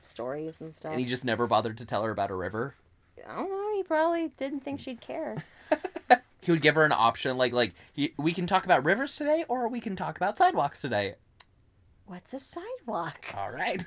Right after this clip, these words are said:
Speaker 2: <laughs>
Speaker 1: <laughs> I, I recognize side and walk as words, but what do you mean when you put them together? That's so strange.
Speaker 2: She just kinda does a weird, like, crab walk thing. "Is this sidewalk?"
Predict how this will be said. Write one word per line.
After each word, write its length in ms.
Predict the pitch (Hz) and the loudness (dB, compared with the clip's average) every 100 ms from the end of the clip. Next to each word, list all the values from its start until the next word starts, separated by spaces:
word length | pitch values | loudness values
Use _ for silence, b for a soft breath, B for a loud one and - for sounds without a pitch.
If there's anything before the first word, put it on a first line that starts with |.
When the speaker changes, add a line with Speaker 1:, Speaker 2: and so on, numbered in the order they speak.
| - | -4
Speaker 2:
<laughs> 300 | 320 359 - - | -4 -2 -2 -6
Speaker 1:
<laughs> 260 | - _ - | -14 _ -2
I, 180 | 220 208 | 0 4
I 100 | 226 | 4
recognize 460 | 208 226 247 214 - | 6 2 2 0 0
side 300 | 208 226 180 | 2 2 0
and 160 | 185 165 | -4 -2
walk 280 | 165 - | -2 -2
as 140 | 165 151 | -6 -6
words, 460 | 165 277 185 180 | -4 -2 -2 -4
but 220 | - 190 147 | -2 -2 -2
what 200 | 156 - | -6 -6
do 100 | 214 | -6
you 80 | |
mean 180 | 220 339 | -4 -2
when 80 | 330 | -2
you 80 | 185 | -4
put 180 | - - | -6 -8
them 120 | 165 | -8
together? 320 | - 160 120 | -8 -6 -4
That's 200 | 123 175 - | -6 -8 -10
so 80 | |
strange. 320 | 202 - 349 233 | -12 -10 -4 4
Speaker 2:
She 80 | 170 | 4
just 100 | 156 | 8
kinda 160 | 156 | 6
does 160 | 147 151 | 6 4
a 40 | 147 | 4
weird, 220 | 143 127 | 4 4
like, 140 | 127 | 4
crab 340 | - 123 107 104 | 2 2 2 2
walk 220 | 117 - | -2 0
thing. 240 | 160 165 - B | 2 2 0 B
"Is 200 | 120 123 | 0 0
this 180 | 107 135 | 4 4
sidewalk?" 720 | - - - 180 539 - - | 6 6 4 6 6 4 -8